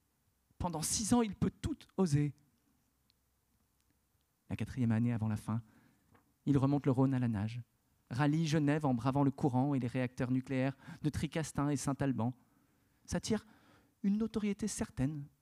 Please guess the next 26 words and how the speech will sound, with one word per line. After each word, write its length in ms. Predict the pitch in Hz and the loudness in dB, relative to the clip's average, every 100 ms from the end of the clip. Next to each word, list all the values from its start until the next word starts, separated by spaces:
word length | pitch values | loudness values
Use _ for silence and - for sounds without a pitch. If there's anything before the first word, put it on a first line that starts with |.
| _ | _
dans 100 | 139 | -2
le 80 | 135 | 0
petit 280 | 131 139 143 | 0 -2 -2
monde 280 | 143 156 127 | 0 -2 -6
du 120 | 127 | -12
sport 400 | - - 139 - | -6 -2 -2 -2
septuagénaire. 800 | 143 - 139 127 139 113 123 - _ _ _ _ _ _ _ _ _ _ _ _ _ _ _ _ _ _ | -10 -4 -2 0 0 -2 -4 -10 _ _ _ _ _ _ _ _ _ _ _ _ _ _ _ _ _ _
La 60 | - | -2
troisième 280 | - 127 131 | 0 2 2
année 180 | 127 143 | 2 2
avant 140 | 117 | 2
la 100 | 120 | 2
fin, 300 | 117 117 127 - _ _ _ _ _ _ | 0 -2 -2 -6 _ _ _ _ _ _
Y 340 | 151 117 127 - | -8 -6 -8 -6
meurt, 260 | 90 - _ _ _ _ _ | -6 -6 _ _ _ _ _
suivi 300 | - 156 147 | -6 -4 0
de 160 | 147 - | 0 0
A, 180 | 139 135 _ _ _ | -2 -4 _ _ _
avec 340 | 135 127 131 - | -4 -2 -4 -6
qui 240 | - 165 175 | -6 -4 0
il 140 | 139 | 0
a 80 | 135 | 2
renoué 380 | 143 139 123 120 | 4 4 4 0
sur 180 | - | -2
le 100 | 107 | -4
tard. 280 | 104 98 113 | -4 -4 -6